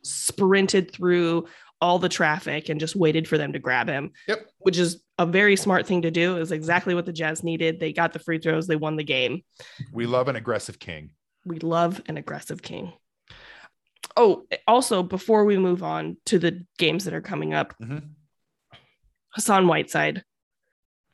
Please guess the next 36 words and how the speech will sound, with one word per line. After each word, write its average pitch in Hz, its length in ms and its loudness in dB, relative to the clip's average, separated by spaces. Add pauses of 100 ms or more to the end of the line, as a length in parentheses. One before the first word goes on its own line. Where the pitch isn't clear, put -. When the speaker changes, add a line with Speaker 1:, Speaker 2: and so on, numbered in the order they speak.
(100)
Speaker 1:
I 202 80 0
mean, 233 160 6
you 214 220 4
wrote, 254 440 2 (200)
"He's 180 220 -4
playing 202 280 4
like 220 160 2
a 196 60 -2
guy 180 540 -2 (280)
on 190 100 2
a 190 40 2
minimum 185 320 2
contract," 202 680 -4 (500)
which 190 300 2
is 190 120 4
both 214 300 2
true, 233 500 -2
and 240 220 2
he's 247 180 -2
also 214 320 0
playing 190 300 0
like 180 180 -2
a 170 60 -6
guy 165 180 -2
who 196 120 -6
makes 147 240 -6
big - 200 -10
money. - 300 -8 (720)
Speaker 2:
Yeah, 180 160 2
Speaker 1:
Like, 170 180 4
Speaker 2:
well, 196 120 6
Speaker 1:
he's 233 160 6
Speaker 2:
he's - 40 2
Speaker 1:
doing 294 180 4
Speaker 2:
he's 233 140 2
Speaker 1:
both. - 380 2